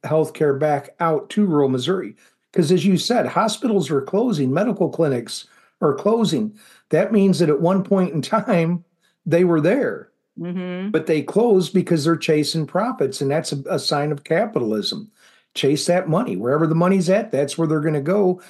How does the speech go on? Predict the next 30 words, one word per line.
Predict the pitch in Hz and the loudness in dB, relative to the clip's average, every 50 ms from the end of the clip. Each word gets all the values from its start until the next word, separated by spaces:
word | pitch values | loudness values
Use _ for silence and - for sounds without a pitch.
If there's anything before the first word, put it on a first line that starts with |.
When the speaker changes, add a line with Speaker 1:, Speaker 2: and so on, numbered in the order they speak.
| - _ _ _ | -20 _ _ _
Speaker 1:
And | - 165 147 143 139 | -2 -2 0 -2 -2
who | 139 175 190 185 | 0 0 0 2
really | 180 185 185 175 165 160 | 2 2 2 2 2 0
cares | - - 185 190 196 196 180 147 | -2 -2 -2 0 0 0 0 -2
about | 156 147 147 143 139 | -2 0 0 0 -2
the | - - | -4 -8
people | - - 214 254 226 208 180 | -4 -2 -2 0 0 0 0
in | 151 139 | 0 2
rural | 135 135 135 131 | 2 2 2 2
Missouri? | 127 131 123 117 131 135 143 160 180 180 - _ _ _ _ _ | 0 -2 -2 -2 -2 0 0 -2 -2 -6 -8 _ _ _ _ _
'Cause | - 180 156 | -2 0 2
they're | 170 185 | 4 4
not | 170 165 156 151 165 | 4 2 2 2 0
making | 160 139 - 147 143 | 0 0 0 0 2
money | 147 165 165 156 135 120 | 2 2 2 0 0 -2
off | 107 101 101 - - | -4 -8 -10 -8 -6
of | 123 104 90 | -6 -6 -6
'em. | - 110 110 - _ _ _ _ _ _ _ _ _ | -8 -12 -14 -18 _ _ _ _ _ _ _ _ _
Speaker 2:
Yep. | - 143 175 196 220 - | -14 -8 -8 -8 -8 -8
Speaker 1:
So, | - - - | -10 -8 -6
no, | 147 143 156 156 131 | -2 0 2 2 2
I | 135 160 | 2 2
think | 160 - 196 175 - | 2 2 0 0 2
you | - 175 147 | 2 2 2
hit | 156 156 156 | 2 2 0
the | - | 0
nail | 147 147 147 147 143 | 0 0 2 2 2
on | 147 143 135 | 0 0 0
the | 127 120 | -2 -4
head. | - 156 156 127 98 95 107 - | -2 -2 -2 -2 -4 -6 -10 -16